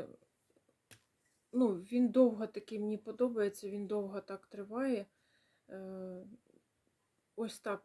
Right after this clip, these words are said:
потрібно викручувати тут, і на цю щіточку, е, виходить олія, і ми, е, змазуємо свою кутикулу.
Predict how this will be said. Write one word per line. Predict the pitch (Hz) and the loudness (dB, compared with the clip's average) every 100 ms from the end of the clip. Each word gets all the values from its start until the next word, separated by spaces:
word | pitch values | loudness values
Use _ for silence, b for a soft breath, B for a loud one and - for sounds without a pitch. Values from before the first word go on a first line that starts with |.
| - | -14
потрібно | - 226 196 202 | -12 -10 -6 -6
викручувати | 196 214 240 202 - 214 233 254 294 | -6 -6 -6 -6 -6 -2 -2 -2 -8
тут, | - 311 - - | -8 -10 -10 -8
і | 247 | -4
на | 240 214 | -2 -4
цю | - 208 | -8 -8
щіточку, | - 262 254 233 - 202 202 b b b b _ | -4 -4 -4 -8 -10 -12 -12 b b b b _
е, | 208 202 202 196 190 185 - | -8 -4 -2 -4 -6 -10 -12
виходить | 208 214 - 214 190 190 - | -8 -4 -2 0 -2 -4 -6
олія, | 208 262 285 226 | -2 2 4 4
і | - 226 | 0 -6
ми, | 214 233 240 | -2 2 2
е, | - - 196 | 2 -6 -10
змазуємо | 208 208 220 214 202 190 190 | -8 -8 -6 -4 -4 -6 -8
свою | - - 196 202 | -10 -8 -6 -6
кутикулу. | - 196 - 190 - 175 175 | -8 -14 -8 -8 -8 -16 -18